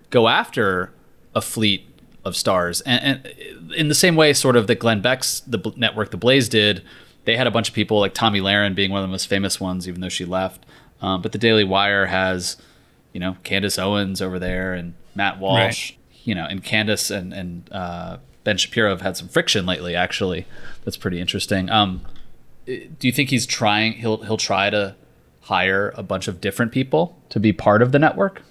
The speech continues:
Speaker 2: That, you know, that's a really good question, and I don't know well enough if, I, I don't know if that's how they see it or if this is just sort of an ego play,
Speaker 1: Hmm.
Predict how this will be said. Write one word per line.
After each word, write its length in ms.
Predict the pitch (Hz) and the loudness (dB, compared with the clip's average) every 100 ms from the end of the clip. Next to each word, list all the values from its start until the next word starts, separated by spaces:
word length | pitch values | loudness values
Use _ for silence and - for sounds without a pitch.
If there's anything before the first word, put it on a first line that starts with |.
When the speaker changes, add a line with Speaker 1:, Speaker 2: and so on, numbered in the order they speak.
| - 156 | -20 -2
Speaker 2:
That, 180 | 190 202 151 | 0 0 -4
you 120 | 151 175 | 0 4
know, 120 | 170 | 6
that's 200 | 165 170 | 6 4
a 60 | |
really 340 | 139 147 160 160 | 2 2 2 0
good 720 | 139 113 - 139 135 123 113 - | -2 -12 -2 0 0 -2 -10 -12
question, 640 | 113 - 143 - - 117 | -10 2 4 4 0 -2
and 120 | 113 120 | 0 2
I 120 | 135 | 6
don't 400 | 143 127 139 135 | 4 4 2 6
know 680 | 139 139 135 123 120 117 - _ | 8 8 6 6 2 -2 -6 _
well 280 | 131 127 120 | -2 0 2
enough 300 | 120 117 - | 2 0 -2
if, 260 | 110 - - 65 69 | -8 -12 -20 -20 -18
I, 380 | 123 131 127 - | -16 -10 -10 -4
I 80 | 131 | 0
don't 200 | 127 127 | 4 6
know 240 | 127 120 | 6 6
if 100 | 113 | 4
that's 300 | 123 117 - | 2 2 2
how 120 | 123 | 0
they 140 | 113 110 | 2 0
see 240 | - 117 | 0 0
it 80 | 113 | 0
or 120 | 107 | -2
if 80 | 104 | 0
this 200 | 110 - | 0 0
is 100 | 101 | -2
just 200 | 110 - | -2 -2
sort 180 | 110 101 | -2 -2
of 60 | |
an 80 | 104 | -2
ego 320 | 107 107 104 | -2 0 -2
play, 560 | - 117 104 101 98 95 | -2 -2 0 0 0 -2
Speaker 1:
Hmm. 160 | 113 | -4